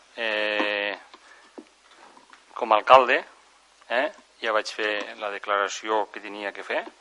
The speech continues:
L'Ajuntament aquí no ha tingut res que veure, va ser una cosa d'ell, i quan vaig demanar a Lluís, tal com explicava abans, que, que participéssim tots del pom i tot això, no n'era conscient de la compra dels terrenos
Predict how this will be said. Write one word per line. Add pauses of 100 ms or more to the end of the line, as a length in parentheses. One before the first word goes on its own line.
(920)
L'Ajuntament
aquí
no
ha
tingut
res
que
veure,
va
ser
una
cosa
d'ell, (180)
i
quan
vaig (180)
demanar (440)
a (160)
Lluís,
tal
com
explicava
abans,
que,
que
participéssim
tots
del
pom
i
tot
això, (460)
no (100)
n'era
conscient
de
la
compra
dels
terrenos